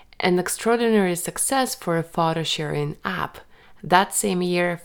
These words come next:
Facebook made seventy point nine billion dollars. What exactly is a social networking app like Instagram or Facebook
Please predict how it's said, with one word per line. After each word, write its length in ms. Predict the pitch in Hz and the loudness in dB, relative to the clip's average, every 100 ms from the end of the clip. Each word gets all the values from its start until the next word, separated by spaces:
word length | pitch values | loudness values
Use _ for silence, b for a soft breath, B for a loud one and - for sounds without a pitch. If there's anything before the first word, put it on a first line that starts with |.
| - | -2
Facebook 600 | 196 214 202 175 160 - | 2 2 0 -2 -4 -2
made 500 | 185 170 170 165 - - | 0 2 2 0 -4 -6
seventy 400 | - 190 185 175 | -2 0 0 -2
point 420 | - 170 165 156 | -6 -4 -4 -4
nine 480 | 175 180 170 160 156 | -2 0 2 0 0
billion 440 | 156 151 156 160 | -2 -2 -2 -2
dollars. 520 | 156 - - - - - B B B B - | 0 2 2 -2 -4 -8 B B B B -6
What 300 | 170 190 202 | 2 2 2
exactly 840 | - 156 - 175 170 - 160 165 - | -4 -4 -2 0 0 -2 -4 -4 -2
is 220 | 165 151 | -2 -2
a 80 | 151 | -4
social 440 | - 160 156 170 | -2 -2 -2 -2
networking 600 | 156 156 156 151 147 156 - | 0 -2 -2 -4 -4 -8 -6
app 300 | 175 185 - - - | -2 0 -2 -10 -8
like 260 | 165 - | -6 -4
Instagram 540 | - 160 170 165 165 165 | -2 -2 -2 -4 -2 -2
or 180 | 160 - | -4 0
Facebook 520 | 214 240 - 151 151 | 2 2 2 -2 -4